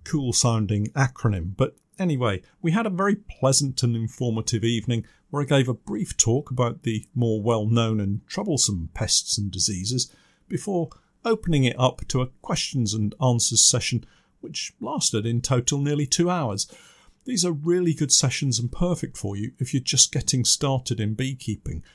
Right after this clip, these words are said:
and would like some additional support and mentoring. Check out my website, Facebook group called Stuart's Beekeeping Basics,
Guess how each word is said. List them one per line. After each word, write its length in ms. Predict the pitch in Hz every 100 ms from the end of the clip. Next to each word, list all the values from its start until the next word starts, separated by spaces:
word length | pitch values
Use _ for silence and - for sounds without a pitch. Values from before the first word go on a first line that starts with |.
| _ -
and 100 | 127
would 140 | -
like 240 | 180 87
some 180 | - 131
additional 540 | 120 - 165 - 147 127
support 640 | - - 113 107 110 - - -
and 140 | 98
mentoring. 580 | 95 123 127 - 82 82 _ _ _ - _ _ _
Check 220 | - - -
out 160 | -
my 100 | 139
website, 640 | 131 135 160 - 175 165 - _ _ _ _
Facebook 560 | _ - 370 196 - -
group 360 | - 240 - -
called 320 | 120 110 -
Stuart's 420 | - 135 127 -
Beekeeping 600 | - 117 107 113 101 107
Basics, 560 | 107 208 - 151 -